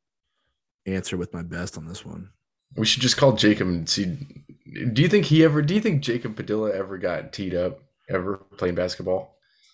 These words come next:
Speaker 1: Yeah, but he doesn't. Cur-, I, I'm sure he does. I'm sure he has
Speaker 2: Mm-hmm.
Speaker 1: gotten teed up before, but I don't think it's ever, I don't think he's ever cursed. I think he just, like, probably laughed at a ref or something like that.
Speaker 2: Right,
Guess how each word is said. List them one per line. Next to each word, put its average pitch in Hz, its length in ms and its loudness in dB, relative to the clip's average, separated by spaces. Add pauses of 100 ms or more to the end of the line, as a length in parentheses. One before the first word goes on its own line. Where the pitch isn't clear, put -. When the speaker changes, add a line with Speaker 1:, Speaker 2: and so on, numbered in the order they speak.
(500)
Speaker 1:
Yeah, 143 200 6
but 135 100 4
he 151 80 4
doesn't. 170 300 0
Cur-, - 240 -8
I, 147 180 4
I'm 160 100 0
sure 185 220 0
he 113 80 2
does. 95 400 -4
I'm 139 100 -8
sure 180 160 0
he 110 100 -4
has 95 520 -12 (300)
Speaker 2:
Mm-hmm. 95 320 -6
Speaker 1:
gotten 104 260 -8
teed 104 220 -6
up 95 100 -8
before, 98 380 -6
but 104 100 -4
I 107 80 -2
don't 107 180 -4
think 101 140 -8
it's 95 120 -10
ever, 98 180 -8
I 110 40 0
don't 120 120 0
think 107 80 2
he's 104 100 0
ever 90 140 -6
cursed. 98 520 -4 (1160)
I 98 40 -4
think 95 160 -2
he 95 100 -6
just, 90 200 -10
like, 80 240 -10 (840)
probably 87 240 -4
laughed 87 280 -6
at 92 60 -6
a 85 100 -8
ref 87 300 -6
or 92 60 -14
something 90 280 -10
like 98 140 -10
that. 90 300 -10 (580)
Speaker 2:
Right, 87 220 -4